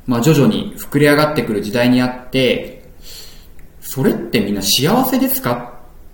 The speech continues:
というね、まあ、ちょっとした疑問を呈した方なんですね。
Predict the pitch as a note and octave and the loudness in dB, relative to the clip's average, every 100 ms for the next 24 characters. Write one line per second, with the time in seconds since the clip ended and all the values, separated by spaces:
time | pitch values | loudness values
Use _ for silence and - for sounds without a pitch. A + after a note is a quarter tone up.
0 | - - - E3 D#3+ D#3 D#3 D#3 - - | -20 -20 -4 0 2 2 0 -4 -10 -10
1 | - - - F#3 - A#3 A3+ A3+ E3+ F3+ | -4 -2 -2 -4 0 2 4 4 4 4
2 | F3+ F3+ F#3 G#3+ - - C#3+ A2+ - F2+ | 4 2 6 8 6 4 2 2 -2 -8
3 | F2 - - F#2 F#2 E2+ D#2 - - A#2 | -10 -12 -10 -8 -6 -6 -10 -10 -6 -6
4 | - | -8